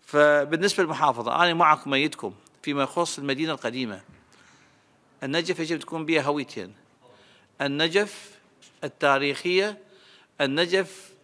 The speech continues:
اللي تحمل التراث، والمدينة القديمة بما تمتلكه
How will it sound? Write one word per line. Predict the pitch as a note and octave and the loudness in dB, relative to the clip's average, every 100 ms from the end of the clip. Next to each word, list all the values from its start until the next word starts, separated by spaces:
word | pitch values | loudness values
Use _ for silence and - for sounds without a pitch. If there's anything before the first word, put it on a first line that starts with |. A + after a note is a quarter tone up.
| _ D3 | _ -6
اللي | C#3 | -4
تحمل | D3+ D#3+ E3+ | -6 -4 -6
التراث، | D3 D3 D3+ F3 F3+ - - _ - - _ _ C3+ | -2 2 4 4 0 -8 -20 _ -20 -20 _ _ -4
والمدينة | C3+ C#3+ C#3+ F#3 | 0 0 0 0
القديمة | E3+ E3+ D#3 F3 F3+ | 0 0 0 0 -2
بما | E3+ E3+ E3 E3 | -2 -2 -2 -2
تمتلكه | E3 E3 - A3+ G#3+ - A2+ | -2 -8 0 0 0 -6 -8